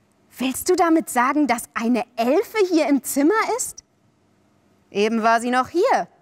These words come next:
sagte er etwas ungeduldig. „Kannst du sie hören?“ Beide horchten. „Das Einzige, was ich höre“, sagte Wendy, „ist so ein leises Geklingel.“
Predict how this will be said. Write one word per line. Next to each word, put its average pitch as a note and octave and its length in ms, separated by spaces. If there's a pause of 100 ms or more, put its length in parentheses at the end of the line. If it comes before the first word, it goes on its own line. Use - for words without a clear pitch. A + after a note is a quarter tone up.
(220)
sagte G#3+ 340
er G3+ 140
etwas G3+ 280
ungeduldig. G#3 720 (1300)
„Kannst G#3 360
du A#3 40
sie G3+ 240
hören?“ A#3 400 (1200)
Beide F#3 360
horchten. E3 480 (1700)
„Das F3+ 220 (160)
Einzige, C4+ 580
was D4 200
ich - 200
höre“, D4 400 (420)
sagte A#3+ 380
Wendy, B3 400 (840)
„ist - 180
so A3 80
ein F3+ 260
leises G#3+ 540
Geklingel.“ F#3+ 720